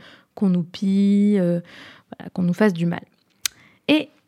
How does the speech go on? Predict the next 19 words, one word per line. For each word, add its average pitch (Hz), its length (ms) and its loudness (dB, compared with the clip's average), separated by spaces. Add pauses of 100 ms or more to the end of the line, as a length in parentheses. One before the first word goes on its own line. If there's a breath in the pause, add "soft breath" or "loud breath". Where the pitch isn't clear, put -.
(120)
il 254 140 4
vient 202 180 4
nous, 165 560 -2
nous 226 160 8
montrer, 208 460 2
à 180 80 -2
travers 170 380 0
plusieurs 180 500 0
démonstrations 180 1300 -2
et 175 340 -2 (320 loud breath)
en 180 160 4
utilisant, 180 720 2
euh, 165 200 -2
plusieurs 165 680 -2
autres 202 280 2
textes, - 380 -10 (360 loud breath)
qu'en 202 100 0
fait, 311 400 0
le, 247 400 2